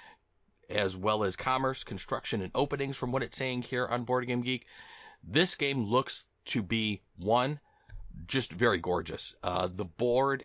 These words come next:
and the components that are coming with this thing from the Kickstarter look to be quite well. I think there is a deluxe version for this game. That's what was basically out there on Kickstarter.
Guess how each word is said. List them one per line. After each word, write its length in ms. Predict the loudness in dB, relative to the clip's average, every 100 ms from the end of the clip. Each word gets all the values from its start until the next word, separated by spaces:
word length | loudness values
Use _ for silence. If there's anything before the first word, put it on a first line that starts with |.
| -2
and 200 | 0 0
the 60 |
components 480 | -4 -2 2 2 2
that 120 | 0 -2
are 80 |
coming 280 | 0 -2 -2
with 140 | -2 -2
this 200 | -6 -2
thing 200 | -4 -4
from 180 | -4
the 60 | -6
Kickstarter 540 | -4 -6 -2 0 0 -4 -10 -16 -16
look 260 | 0 2 2
to 100 | 0
be 120 | -6
quite 520 | -6 -10 0 0 0
well. 380 | 2 4 4 2 -6 -16 -6
I 140 | -4
think 320 | 0 -2 0
there 180 | 0 0 2
is 240 | 2 2
a 160 | -4 -2
deluxe 400 | -2 0 -2 -2
version 280 | -6 -4 -2
for 140 | -2
this 140 | -4
game. 240 | -4 -6 -4
That's 240 | -4 -6
what 140 | -8 -8
was 120 | -6
basically 540 | -4 -4 -4 -6 -2
out 220 | 0 0
there 180 | 0 0
on 160 | -2 -6
Kickstarter. 600 | -6 -6 -2 -2 0